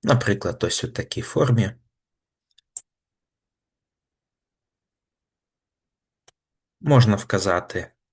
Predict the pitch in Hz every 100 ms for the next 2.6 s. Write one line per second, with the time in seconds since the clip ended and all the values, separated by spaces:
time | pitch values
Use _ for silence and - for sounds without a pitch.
0 | _ _ 135 98 104 101 95 90 - 90
1 | 85 _ _ _ _ - 92 - - 87
2 | 82 80 76 - 151 156